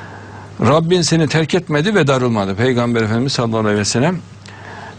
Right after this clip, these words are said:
e, vahiy kesilince bir ara Allah'ın onu, e, terk etmesinden veya darılmasından şüphe etmiş olabilir.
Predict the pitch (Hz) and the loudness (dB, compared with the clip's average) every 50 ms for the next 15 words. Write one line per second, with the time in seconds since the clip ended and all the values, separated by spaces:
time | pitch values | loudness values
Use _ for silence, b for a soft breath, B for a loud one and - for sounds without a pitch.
0 | - - 110 107 107 104 101 101 98 98 98 98 98 95 107 117 117 131 143 131 | -2 0 2 2 2 2 2 2 0 0 0 0 0 2 2 2 4 2 2 0
1 | - 135 123 - - 147 135 123 110 113 143 156 139 139 131 117 110 110 127 147 | 0 -2 -2 0 2 2 2 2 2 2 2 2 2 2 2 2 2 2 0 0
2 | 156 147 - - - - - - B B B B B B B - - - - - | -2 -4 -8 -16 -20 -20 -20 -20 B B B B B B B -20 -20 -20 -20 -18
3 | - - - - - - - - 120 117 117 113 110 117 135 143 131 120 - - | -18 -18 -18 -18 -18 -10 -2 0 2 2 4 4 2 2 2 2 0 -2 -4 -6
4 | - - - 107 107 110 113 113 110 - - - - - - 101 98 95 95 95 | -8 -4 0 2 2 4 2 2 0 -2 -6 -12 -16 -10 -4 -2 0 0 0 0
5 | 95 95 95 95 92 87 87 90 92 - 123 123 110 - 120 104 - - 101 95 | 0 0 0 0 0 0 -2 -2 -2 0 0 0 0 0 -2 -2 -2 -2 -2 -2
6 | - - 90 92 98 98 101 98 101 92 113 107 107 107 104 107 104 95 - - | -2 0 0 0 2 2 2 0 0 0 0 0 2 2 2 0 0 -2 -2 -4
7 | 92 87 90 92 107 143 175 - - - - B B B B B B B B B | -4 -2 0 0 0 0 -2 -4 -8 -16 -20 B B B B B B B B B
8 | B B B B B B B B B B - - - - - - - - - - | B B B B B B B B B B -14 -14 -14 -14 -16 -18 -18 -18 -18 -18
9 | - - - - - - - - - - - - - 165 147 175 - - - - | -18 -18 -20 -20 -20 -20 -20 -20 -20 -18 -16 -10 -8 -8 -6 -6 -6 -6 -4 -2
10 | 139 156 185 165 123 120 - 110 104 - 104 92 92 90 85 85 80 80 80 - | 2 4 4 4 4 2 -2 -2 0 2 2 2 2 2 0 -2 -4 -4 -6 -10
11 | - - | -12 -12